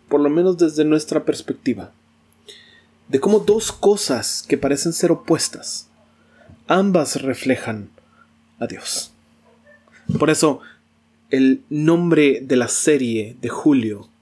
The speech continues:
es El mismo Dios. Porque a pesar de que vamos a hablar de diferentes cualidades que para nosotros nos haría pensar que no pueden existir en la misma persona,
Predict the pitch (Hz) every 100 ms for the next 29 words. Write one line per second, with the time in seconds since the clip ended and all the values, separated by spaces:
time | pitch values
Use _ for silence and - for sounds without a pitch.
0 | _ _ - 135 - - _ _ _ _
1 | 127 120 117 127 151 143 143 139 135 131
2 | _ _ _ - 110 101 - - - _
3 | _ _ _ _ _ _ _ - - -
4 | - - 190 190 226 233 196 208 185 160
5 | 170 170 147 131 135 143 147 139 - -
6 | 135 120 120 143 123 107 - - - _
7 | - _ _ _ _ - 139 113 113 113
8 | - 165 - 127 120 113 - - _ _
9 | _ _ _ _ _ - - 131 135 135
10 | 123 139 131 135 131 131 147 139 131 135
11 | - - 190 151 120 127 131 131 - 131
12 | - 180 151 123